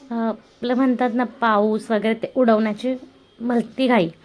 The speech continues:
इथे मी तिचं औक्षण करून घेते आता. तिला म्हणते, "अगं, समोर बघ, तो कोको मेलन खाली ठेव." पण नाही, तो कोको मेलनही खाली ठेवायचं नाही आणि सगळंच तिला हवं होतं.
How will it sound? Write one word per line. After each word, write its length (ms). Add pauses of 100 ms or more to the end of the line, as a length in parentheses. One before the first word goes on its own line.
(560)
इथे 220
मी 220
तिचं 180 (120)
औक्षण 440
करून 320
घेते 240
आता. 300 (640)
तिला 140
म्हणते, 260
"अगं, 240
समोर 480
बघ, 320 (100)
तो 80
कोको 400
मेलन 440
खाली 340
ठेव." 220 (400)
पण 100
नाही, 540 (100)
तो 60
कोको 320
मेलनही 500
खाली 240
ठेवायचं 560
नाही 160 (580)
आणि 520 (1400)
सगळंच 340
तिला 140
हवं 220
होतं. 300